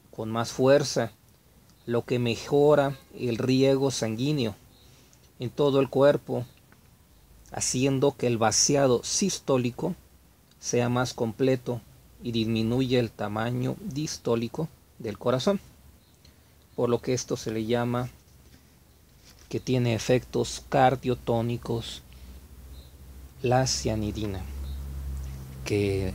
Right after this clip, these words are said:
está contenida principalmente en la flor del calanchoe, principalmente en estas flores que son rojas, la cianidina le da ese color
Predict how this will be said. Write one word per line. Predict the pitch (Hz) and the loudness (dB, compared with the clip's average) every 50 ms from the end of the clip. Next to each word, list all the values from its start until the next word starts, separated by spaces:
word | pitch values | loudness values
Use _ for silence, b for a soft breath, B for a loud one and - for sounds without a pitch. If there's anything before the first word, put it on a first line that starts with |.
| - - - | -6 -4 -2
está | 107 107 101 - - - 113 101 | 0 0 0 0 0 0 0 2
contenida | - 120 123 - - 107 104 107 107 113 117 123 | 2 0 0 2 2 0 2 2 4 4 4 4
principalmente | - - 110 107 - - - - 120 120 120 120 127 135 131 120 - 135 131 - - 120 | 4 2 0 0 0 -2 2 2 4 4 4 4 4 4 4 4 4 4 2 4 0 0
en | 110 107 | 0 2
la | 101 101 | 2 2
flor | 92 - - 127 123 123 123 120 123 120 - - - - - - - - | 0 4 4 6 8 10 10 10 10 8 4 0 -2 -4 -4 -4 -6 -4
del | - 120 113 107 104 | -2 0 2 2 2
calanchoe, | - - 107 101 101 98 101 98 - - 95 87 - - - B B B B B B B B B B B B | 2 2 2 2 2 0 0 -2 -2 -4 -4 -4 -6 -10 -14 B B B B B B B B B B B B
principalmente | - 107 98 123 - 127 123 123 127 127 127 120 - 127 | -4 0 0 2 4 6 6 8 8 6 4 4 4 2
en | 120 120 | 2 2
estas | 123 123 - - 131 127 | 2 2 4 2 2 2
flores | - - 143 135 131 131 139 160 - - - - B B B B B B B B B B - - | 4 4 6 8 8 8 6 4 0 -4 -10 -14 B B B B B B B B B B -16 -10
que | - - 110 | -6 -4 -2
son | - - - 127 117 113 113 113 113 110 107 104 104 101 98 98 92 90 92 92 - - - - - - - - - _ - | -2 0 2 2 4 4 4 2 0 0 -2 -2 -2 -2 -4 -4 -6 -6 -8 -10 -12 -18 -20 -20 -20 -20 -20 -20 -20 _ -4
rojas, | - 117 117 110 - 165 170 - - - _ _ _ _ _ - - - - _ b b b b b b b b b b b b b _ - | 2 2 2 4 2 0 0 -2 -8 -14 _ _ _ _ _ -20 -20 -20 -20 _ b b b b b b b b b b b b b _ -10
la | - 113 107 | -10 -10 -8
cianidina | - 123 110 107 107 107 113 117 117 107 | -8 -8 -6 -4 -2 -2 -2 -2 -2 -2
le | 101 101 | -2 -2
da | 101 104 - - | -2 -4 -4 0
ese | 160 165 - - 139 | -2 0 0 0 -2
color | 123 - 107 107 107 123 | -4 -2 -4 -4 -4 -6